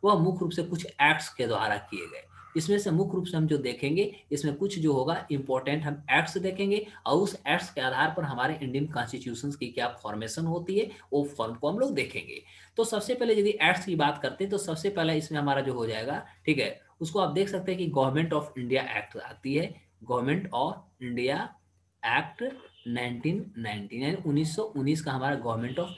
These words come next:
India Act सबसे पहले आता है। अब जब Government of India Act नाइनटीन नाइनटीन आया, उन्नीस सौ, आ, उन्नी-, आ, उन्नीस सौ उन्नीस जब आया, ठीक है,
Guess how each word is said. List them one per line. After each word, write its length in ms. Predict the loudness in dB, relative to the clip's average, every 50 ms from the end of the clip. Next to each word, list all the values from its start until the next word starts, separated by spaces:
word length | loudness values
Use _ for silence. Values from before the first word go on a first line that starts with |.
| -8 -6
India 180 | -4 -4 -4
Act 340 | -4 -4 -6 -6 -6 -6 -6
सबसे 340 | -8 -8 -8 -8 -8 -10 -10
पहले 380 | -10 -6 -6 -6 -6 -6 -8
आता 280 | -8 -10 -10 -10 -10 -10
है। 180 | -10 -10 -12 -14 -16 -20 -18 -12 -6 -2
अब 60 | 4
जब 220 | 6 6 6 6 6
Government 360 | 6 6 6 6 4 4 2
of 120 | 0 0 0
India 320 | -2 0 0 2 2 2
Act 100 | 0 0
नाइनटीन 400 | 2 2 2 2 2 2 2 4
नाइनटीन 380 | 2 2 0 0 2 2 2 2
आया, 380 | 0 0 0 2 0 0 0 -2
उन्नीस 240 | -2 -2 -2 0
सौ, 300 | 2 2 2 2 2 -2 -10 -16 -20 -20 -12 -4 0
आ, 300 | 4 6 6 6 6 6 4 0 -2 -6 -8 -8 -6 -4 -2 -2 0
उन्नी-, 340 | 2 2 4 4 4 4 4
आ, 140 | 2 2 2
उन्नीस 300 | 2 2 2 2 2 2
सौ 80 | 0 0
उन्नीस 380 | 0 0 0 0 0 0 2
जब 140 | 2 2 2
आया, 460 | 2 0 0 2 2 2 2 0 -4 -14 -18 -4 2
ठीक 140 | 2 4 4
है, 240 | 4 0 -2 -6